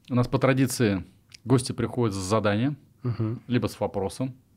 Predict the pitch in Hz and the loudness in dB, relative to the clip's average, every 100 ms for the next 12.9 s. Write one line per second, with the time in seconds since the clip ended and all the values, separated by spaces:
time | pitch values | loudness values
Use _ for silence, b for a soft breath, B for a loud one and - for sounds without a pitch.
0 | _ b b b b - 101 107 101 - | _ b b b b -16 -6 -4 -4 -8
1 | 101 101 - 104 98 - 101 95 104 101 | -6 -6 -4 -6 -6 -6 -4 -4 -6 -6
2 | 101 92 - 120 117 104 95 95 - 123 | -4 -4 0 0 2 -2 -2 -8 -10 -14
3 | - _ _ _ b b b b b b | -16 _ _ _ b b b b b b
4 | b - 98 104 101 113 113 107 110 127 | b -14 -8 -4 0 2 4 4 2 0
5 | 104 117 110 104 98 87 - 101 87 - | 0 0 2 0 -2 -6 -14 -14 -14 -16
6 | _ - - 107 95 98 123 127 - _ | _ -16 -10 -8 -6 -6 -8 -8 -16 _
7 | _ _ b b b b b 113 123 107 | _ _ b b b b b -2 -2 0
8 | 104 120 113 110 110 113 107 101 135 170 | -2 0 0 -2 -4 -4 -4 -2 -2 -2
9 | 160 120 98 92 92 - 101 101 98 101 | -2 -6 -8 -8 -8 -6 -4 -4 -4 -6
10 | 92 120 147 98 92 87 95 95 92 95 | -4 -2 -2 -2 -6 -4 -4 -4 -6 -8
11 | 92 131 139 123 - _ b b b b | -6 -4 -2 -4 -8 _ b b b b
12 | b b - 92 95 98 92 - | b b -10 -6 -4 -4 -6 -10